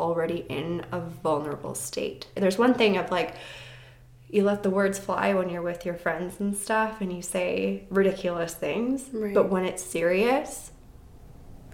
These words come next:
Speaker 1: and it hurts.
Speaker 2: And coming from somebody who's supposed to love you.
Speaker 1: Yeah, that's the worst.
Speaker 2: Yeah. And,
Speaker 1: Yeah.
Speaker 2: like, who says those things when they think you're not listening or you're not there?
Speaker 1: I know.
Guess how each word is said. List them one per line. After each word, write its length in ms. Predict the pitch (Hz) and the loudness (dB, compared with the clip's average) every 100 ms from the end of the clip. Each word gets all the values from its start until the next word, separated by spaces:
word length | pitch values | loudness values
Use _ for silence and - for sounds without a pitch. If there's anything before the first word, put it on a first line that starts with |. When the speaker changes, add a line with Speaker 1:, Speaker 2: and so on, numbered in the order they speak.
| - - - | -16 -16 -2
Speaker 1:
and 160 | 202 185 | 0 2
it 120 | - | 0
hurts. 880 | - - - - 170 - - - - | -6 -10 -4 -2 -2 -4 -12 -14 2
Speaker 2:
And 120 | 226 | 4
coming 300 | 214 - 214 | 4 4 4
from 220 | 220 233 233 | 4 2 2
somebody 380 | 190 190 196 | 2 4 4
who's 180 | 190 196 | 2 -2
supposed 320 | 196 190 180 | -2 -4 -4
to 100 | 190 | -4
love 320 | 190 180 165 214 | -2 -2 -2 -2
you. 340 | 220 233 269 269 | -2 0 -2 -2
Speaker 1:
Yeah, 300 | 196 180 - - - | 2 2 0 -8 4
that's 340 | 202 - - | 4 4 -2
the 100 | 196 | -4
worst. 500 | - 76 233 - - - - - | -2 -2 -4 -8 -10 -14 -20 -10
Speaker 2:
Yeah. 180 | 214 - - - - - - | -10 -10 -16 -20 -20 -20 -6
And, 140 | 208 208 | 2 4
Speaker 1:
Yeah. 60 | |
Speaker 2:
like, 160 | 190 190 | 6 4
who 260 | 185 214 214 | 4 6 6
says 440 | - 196 220 - | 6 4 4 4
those 260 | 180 175 175 | 2 0 0
things 280 | 170 180 | 2 2
when 80 | 190 | 2
they 120 | 185 185 | 0 0
think 440 | 185 185 190 - | 0 0 0 -2
you're 160 | 190 185 | 0 2
not 360 | 180 180 - | 2 -2 -4
listening 560 | 196 190 - 202 196 196 | -8 -6 -6 -4 -4 -4
or 100 | 190 | -2
you're 140 | 190 | 0
not 240 | 190 190 - | 0 0 -4
there? 360 | - - 208 208 | -4 -4 -6 -4
Speaker 1:
I 100 | 196 | -4
know. 340 | 190 - 190 | -4 -6 -8